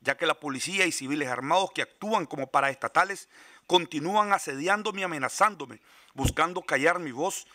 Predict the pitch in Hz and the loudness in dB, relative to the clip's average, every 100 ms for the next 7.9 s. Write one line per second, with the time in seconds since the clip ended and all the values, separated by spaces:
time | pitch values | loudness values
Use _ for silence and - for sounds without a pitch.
0 | _ - 143 113 147 175 - 165 143 - | _ -2 0 0 0 0 -2 -6 -6 -4
1 | - 180 185 175 135 117 160 170 160 180 | 0 2 2 0 -2 0 0 0 -6 -6
2 | 131 120 127 - 101 - _ _ _ _ | -4 -4 -4 -6 -10 -16 _ _ _ _
3 | _ _ _ - - - 165 190 - 190 | _ _ _ -20 -20 0 0 0 0 0
4 | 196 - 143 165 202 165 180 165 151 185 | 0 -4 -2 2 2 4 4 2 0 0
5 | 160 170 190 202 147 147 139 151 131 135 | 0 0 0 -4 -4 -2 -2 0 0 -2
6 | 131 147 - 139 127 131 135 185 196 - | -2 -2 -2 -4 -4 -2 2 0 -2 -4
7 | 175 185 170 131 123 151 117 - | -2 -2 -4 -2 2 2 0 -8